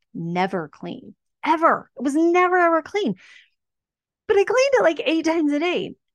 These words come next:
And what I realized is the picture that I had in my head was, like, this Pinterest, beautiful,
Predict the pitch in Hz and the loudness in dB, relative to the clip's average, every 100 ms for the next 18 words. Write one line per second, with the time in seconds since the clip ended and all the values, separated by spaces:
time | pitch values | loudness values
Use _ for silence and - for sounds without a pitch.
0 | _ 233 240 240 214 190 208 302 220 180 | _ -2 0 0 0 -2 -4 -4 -6 -8
1 | - 175 156 - _ _ _ _ _ _ | -10 -10 -12 -18 _ _ _ _ _ _
2 | _ - 175 208 - 247 - 311 262 208 | _ -8 -2 -2 0 -2 -2 -2 0 0
3 | 202 185 202 175 175 175 - - - 196 | 0 -4 -4 -6 -8 -8 -10 -14 -8 -6
4 | 190 196 190 - 185 - - 208 208 - | -4 -4 -6 -6 -10 -10 -10 -6 -6 -6
5 | 220 214 - - - _ _ 196 190 226 | -8 -8 -12 -18 -20 _ _ -12 -4 0
6 | 240 240 208 - 196 190 185 180 | 2 0 -2 -4 -2 -2 -2 -4